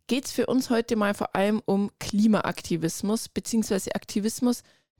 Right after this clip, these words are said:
der sich mit Umwelt und Landwirtschaft beschäftigt. Man kann sich ja auch für tausend andere Dinge einsetzen. Und das auf ganz unterschiedliche Arten. Wenn ich an Aktivismus denke, dann kommt mir als allererstes eine Demo in den Kopf.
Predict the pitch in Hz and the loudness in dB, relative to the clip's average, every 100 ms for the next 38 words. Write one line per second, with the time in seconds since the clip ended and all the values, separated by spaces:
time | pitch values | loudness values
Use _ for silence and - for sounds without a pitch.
0 | - 220 226 220 208 233 247 233 214 - | -2 0 2 2 2 4 4 4 2 0
1 | 202 190 190 190 185 165 185 - - - | 2 4 2 0 0 0 0 -2 -4 -6
2 | - 180 - - - - - _ _ _ | -6 -6 -6 -6 -10 -12 -18 _ _ _
3 | _ _ 214 202 - 254 277 247 - 220 | _ _ -4 -2 2 0 0 -2 0 0
4 | - 214 - - 202 247 226 - 190 208 | 2 0 0 0 2 2 0 -2 0 0
5 | 185 151 156 - 85 - - - - - | 0 -2 -2 -4 -6 -8 -10 -10 -12 -14
6 | _ _ _ _ 214 196 226 240 - 208 | _ _ _ _ -4 0 0 -2 -2 -2
7 | - 247 247 220 226 196 - - 190 - | 0 0 0 -2 0 -2 -2 -2 -2 -4
8 | - - _ _ _ _ _ 220 269 269 | -12 -12 _ _ _ _ _ 0 2 2
9 | - - 240 233 - 240 - 175 190 233 | 0 0 0 2 2 -2 0 -2 0 -2
10 | 233 - 202 208 - - 233 254 269 254 | -2 -2 -2 -2 -4 2 2 4 2 2
11 | 180 190 - _ - 254 277 - 196 - | 2 -2 -2 _ -2 0 0 0 0 0
12 | - 214 - 190 190 185 - 160 160 - | -2 -2 0 0 2 0 0 2 0 -2
13 | - - - - - | -4 -6 -10 -10 -18